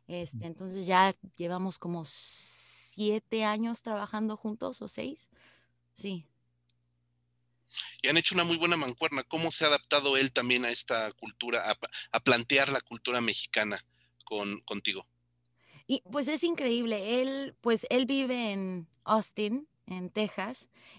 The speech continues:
Speaker 1: y su esposa es mexicana. Entonces, él, ya sabes, ya está súper metido en la onda mexicana, y él le fascina todo lo que tiene que ver con Latin horror. Y cuando le comenté de Aztec, le dije, "Oye,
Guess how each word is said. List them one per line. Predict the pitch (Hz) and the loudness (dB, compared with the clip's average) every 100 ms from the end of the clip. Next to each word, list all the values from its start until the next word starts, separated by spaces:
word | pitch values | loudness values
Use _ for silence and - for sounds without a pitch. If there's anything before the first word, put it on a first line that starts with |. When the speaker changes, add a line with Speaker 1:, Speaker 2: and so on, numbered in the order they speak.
| - | 0
Speaker 1:
y | 220 | 0
su | - | 4
esposa | 240 - - 339 - 214 202 | 2 4 6 6 6 2 2
es | 175 202 220 | -2 -2 0
mexicana. | 220 - 190 226 208 156 - _ _ _ _ _ _ | -2 -4 0 2 2 -2 -10 _ _ _ _ _ _
Entonces, | 202 214 240 233 226 | -2 2 4 4 4
él, | 254 262 262 233 | 8 10 8 8
ya | 220 220 208 | 10 10 10
sabes, | - 165 151 143 | 8 4 2 0
ya | 175 | 2
está | 160 - 190 180 | 2 4 4 4
súper | - 190 - 170 | 2 0 0 2
metido | 170 165 - 190 214 208 | 2 0 0 4 6 6
en | 165 | 4
la | 156 156 | -2 -2
onda | 165 160 | -2 -2
mexicana, | 160 143 - 185 175 180 233 _ - - - | -4 -8 -6 -2 0 -2 -6 _ -20 -20 2
y | 233 233 | 8 10
él | 254 | 10
le | 269 | 10
fascina | 240 220 - 262 247 233 | 8 6 8 10 10 6
todo | - 233 233 | 6 6 6
lo | 214 | 4
que | 190 | 0
tiene | 190 214 208 | -2 0 0
que | - 185 | -2 -2
ver | 185 170 | -2 0
con | 202 196 | 0 2
Latin | 185 190 202 185 - | 2 2 0 -2 2
horror. | 202 190 165 156 _ _ _ _ _ - | 4 4 2 -4 _ _ _ _ _ -6
Y | 196 | 2
cuando | 220 214 | 6 6
le | 208 202 | 6 2
comenté | 202 208 208 202 240 247 240 220 196 - - - | 4 4 6 6 6 6 6 4 0 -4 -10 -12
de | 165 196 | -2 4
Aztec, | 214 349 - 196 185 | 6 6 2 -4 -4
le | 190 | -4
dije, | 202 - | -4 -2
"Oye, | 220 240 240 | 0 2 2